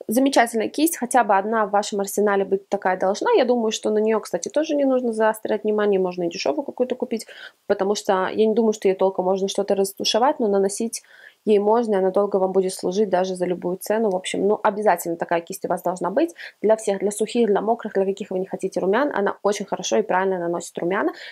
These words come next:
Кстати, ей также можно подводить, а, стрелку на нижнем веке.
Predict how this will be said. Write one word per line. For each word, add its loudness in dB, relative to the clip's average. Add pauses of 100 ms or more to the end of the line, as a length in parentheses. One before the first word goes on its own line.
Кстати, 0
ей 2
также 0
можно 0
подводить, -2
а, 0
стрелку 0
на 0
нижнем -2
веке. 0